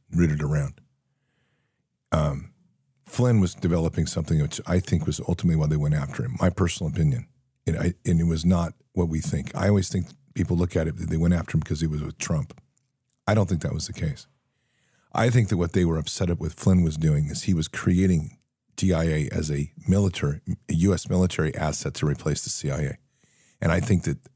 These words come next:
what he was doing, including creating covert capability with his coex and everything else that he was doing downrange, his whole concept of how to work intelligence locally to build a strategic effect and how to deploy and create a network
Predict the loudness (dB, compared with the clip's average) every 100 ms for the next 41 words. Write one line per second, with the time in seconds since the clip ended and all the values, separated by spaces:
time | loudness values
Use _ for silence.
0 | _ _ -2 0 2 0 0 0 0 0
1 | -2 -2 2 4 2 2 2 2 0 -2
2 | -2 -6 -8 -4 -4 -2 -6 -10 _ _
3 | _ _ _ _ _ _ -4 -2 -4 -2
4 | 0 0 0 -8 -12 _ _ _ -4 -2
5 | -2 0 2 4 4 2 0 -2 -4 -2
6 | 0 2 2 2 4 2 0 -6 -2 -2
7 | 0 0 2 -2 -6 -6 -2 0 0 -2
8 | -6 -4 -4 -2 -4 -2 -2 0 0 -2
9 | -4 -18 _ _ -4 -2 2 0 -2 -8
10 | -6 -4 -2 -4 -2 -2 -2 -8 -4 -2
11 | 0 0 0 -4 -4 0 2 2 -2 -4
12 | -2 0 2 0 -4 _ _ -4 0 2
13 | 2 0 -4 -6